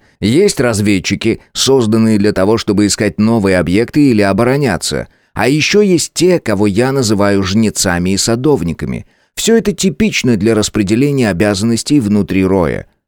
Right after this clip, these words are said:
Кен, наконец, нашёл то, что искал, и придвинул Грею две новые фотографии. «Но вот эта пара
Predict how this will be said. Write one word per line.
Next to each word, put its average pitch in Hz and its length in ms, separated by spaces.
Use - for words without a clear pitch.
Кен, 98 200
наконец, 85 440
нашёл 85 380
то, 82 200
что 71 240
искал, 120 360
и - 20
придвинул 90 480
Грею 127 340
две 95 280
новые 82 300
фотографии. 78 680
«Но 117 200
вот 117 320
эта 127 340
пара 78 560